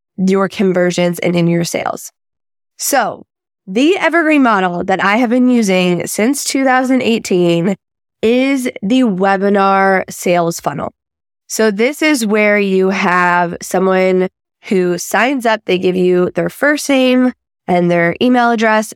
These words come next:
in exchange for access to watch a webinar. And in that webinar, you're introducing yourself, you're positioning yourself as an expert, you're sharing valuable content that really gives the watcher, viewer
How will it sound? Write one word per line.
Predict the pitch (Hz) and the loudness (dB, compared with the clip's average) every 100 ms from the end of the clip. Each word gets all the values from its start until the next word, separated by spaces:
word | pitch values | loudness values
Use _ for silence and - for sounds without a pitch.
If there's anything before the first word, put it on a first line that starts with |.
| - | -2
in | 226 | 0
exchange | 285 - - 202 190 | 0 -2 0 2 0
for | - 196 | -2 -4
access | - 185 - 185 180 - | -4 -6 -4 -4 -4 -8
to | - 233 | -4 -2
watch | 185 180 170 - - - _ _ _ - | 0 0 -4 -8 -10 -12 _ _ _ -4
a | 196 | 0
webinar. | 196 165 - - - - _ _ _ _ _ _ | 0 -2 -8 -10 -8 -12 _ _ _ _ _ _
And | - 254 | -2 0
in | 220 262 | 2 2
that | - | 2
webinar, | 214 214 208 208 202 202 202 - | 2 0 2 2 2 2 0 0
you're | 185 | -2
introducing | 170 - 185 254 269 269 | -2 -2 0 0 0 0
yourself, | 262 247 240 233 233 _ _ _ _ _ | 2 0 0 0 -2 _ _ _ _ _
you're | 226 214 | -2 0
positioning | 233 202 240 269 262 247 240 | -2 -2 -2 2 2 2 2
yourself | 214 - 190 - | 0 0 -2 -2
as | 180 185 | -4 -2
an | 170 - | -4 -2
expert, | 247 - - 247 226 208 _ _ _ _ _ - | -4 -6 -4 0 0 -2 _ _ _ _ _ -4
you're | 240 | -2
sharing | 254 226 202 226 277 | 0 0 0 2 2
valuable | 190 190 208 214 202 | 2 0 0 0 0
content | 190 - 180 190 190 226 220 - | -2 -4 -2 -2 0 0 0 -2
that | 180 185 | -2 0
really | 196 202 | 0 0
gives | 190 185 190 185 202 | 0 0 0 -2 -4
the | 180 | -2
watcher, | 175 175 185 - 185 190 185 | 0 -2 -2 -2 0 2 0
viewer | 180 190 190 190 190 | 0 0 2 2 0